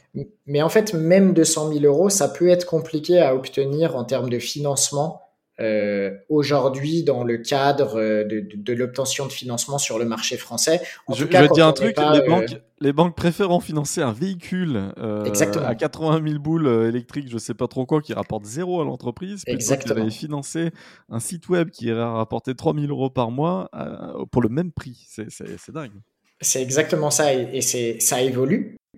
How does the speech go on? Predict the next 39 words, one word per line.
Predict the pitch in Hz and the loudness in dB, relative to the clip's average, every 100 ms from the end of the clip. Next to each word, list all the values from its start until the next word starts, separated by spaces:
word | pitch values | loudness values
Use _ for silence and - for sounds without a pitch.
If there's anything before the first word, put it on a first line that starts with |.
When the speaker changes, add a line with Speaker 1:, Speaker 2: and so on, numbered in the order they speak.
| _ | _
Speaker 1:
Et, | 113 110 | -20 -18
et | 123 117 113 117 | -14 -14 -14 -18
il | |
faut | - 180 180 | -6 -2 -2
qu'il | - | -4
y | 131 | -6
ait | |
des | 127 123 | -6 -6
acteurs | 127 151 139 | -4 -4 -4
qui, | - 110 107 101 | -8 -12 -12 -12
qui | - 117 | -10 0
aident | 135 139 | 0 0
à | 110 | -4
le | |
faire | - - | -8 -12
évoluer. | 101 101 107 120 175 185 | -6 -4 0 4 6 4
Nous, | 131 147 175 | 0 2 6
on | 175 147 | 6 4
le | 135 | 0
fait | - 151 | 2 4
à | 143 | 4
notre | 117 120 - | 0 -4 -4
échelle | 135 - 147 143 107 - - - - | -2 2 2 2 -2 -6 -18 -20 -12
en | 117 | -10
proposant | 110 - 139 143 131 135 | -6 -2 4 4 4 2
des | 139 | 2
dossiers, | 139 131 - 151 147 | 2 0 4 8 8
en | 131 110 | 6 0
éduquant | 123 127 - 143 139 | -2 -2 -4 -4 -2
le | 139 | 0
marché, | 131 - 147 147 123 | 0 0 2 4 2
en | 117 | 0
allant | 107 120 120 | 0 0 2
à | |
la | 117 | 0
rencontre | 113 135 - 147 147 - 120 | 0 -2 0 -2 -2 -2 -2
de, | 104 107 104 | 0 -2 -2
de, | 104 104 98 | -4 -4 -6
de, | 98 | -10